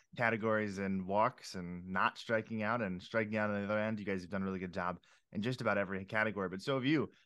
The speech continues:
I mean, that's why we're here. That's why we're talking to you. A little hitter of the week nod with Baseball Notes Bulletproof Hitter of the Week. How have you felt just, you know, stepping into the box? Why has it worked so well to start this year for you in terms of, you know, hey, you're stepping in,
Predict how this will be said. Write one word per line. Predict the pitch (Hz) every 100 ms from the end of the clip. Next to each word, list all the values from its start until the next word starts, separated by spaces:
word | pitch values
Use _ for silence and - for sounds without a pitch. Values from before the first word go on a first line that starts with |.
| -
I | 104
mean, |
that's | 107 113
why | 123 113
we're | 110
here. | 113 123
That's | 113 120
why | 117
we're | 110
talking | 117 110 113
to | 107
you. | 110
A |
little | 107 104
hitter | 113 107
of | 104
the |
week | 104 104
nod | 107 107 127
with | 120 95
Baseball | 104 101 107 98
Notes | 98 95
Bulletproof | 104 98 85 - 98
Hitter | 104 98
of | 92
the | 95
Week. | 104 139 - _ _ _ _ _
How | - 135 165
have | 170
you | 143 135
felt | - 123 120 101
just, | 120 -
you | 135
know, | 120
stepping | - 143 151
into | 135
the | 113
box? | 95 82 - -
Why | 101 113
has | 131
it | 120
worked | 95 117 -
so | - 107
well | 101 101 98 98 - _ -
to | 104
start | - 110 104
this | 104 95
year | 101 101 101
for | 95 101
you | 95 95 95 90
in | 92 95
terms | 110 104 92
of, | 98 90
you | 95
know, |
hey, | 101 95
you're |
stepping | 95 120 107 113
in, | 107